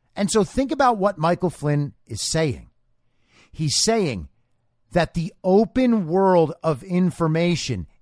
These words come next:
is the best intelligence. Now, again, I'm not saying that this is military intelligence. I'm talking about the method of gaining the intelligence. For us as a population,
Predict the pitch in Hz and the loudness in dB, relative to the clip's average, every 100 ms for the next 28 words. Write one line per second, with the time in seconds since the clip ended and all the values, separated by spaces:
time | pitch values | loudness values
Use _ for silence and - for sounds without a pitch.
0 | _ 180 190 202 160 170 175 135 160 151 | _ 2 4 4 2 -2 -2 0 0 0
1 | - - 160 151 - 196 202 151 107 85 | -4 -8 -4 -4 -2 0 2 0 -2 -8
2 | - - - _ - 175 - - _ _ | -12 -20 -20 _ -6 -4 -4 -8 _ _
3 | _ _ 151 117 139 180 110 73 _ _ | _ _ -6 -2 0 2 0 -8 _ _
4 | _ 131 180 285 226 - 220 220 220 190 | _ -4 0 0 -2 -2 0 2 2 -2
5 | - 175 175 131 143 160 190 196 - 180 | -2 -4 -2 -2 0 2 2 0 0 0
6 | 175 165 156 143 135 147 120 78 69 - | 0 0 -2 -2 -4 -4 -4 -8 -16 -20
7 | _ - _ 143 131 185 202 226 202 185 | _ -20 _ -6 0 0 0 0 2 2
8 | 170 113 143 135 160 214 196 240 226 - | 2 0 -2 0 0 0 0 -2 -4 -4
9 | 147 107 151 175 185 160 123 - _ - | -8 -4 -2 2 2 0 -2 -8 _ -6
10 | 151 160 143 170 151 120 92 - - - | -2 0 0 0 0 -2 -8 -14 -20 -20
11 | _ 185 196 - 196 220 160 - - _ | _ -2 0 0 2 4 2 -2 -10 _
12 | 165 175 180 185 202 196 185 180 185 - | 0 0 0 0 0 0 0 0 0 -2
13 | 127 | -6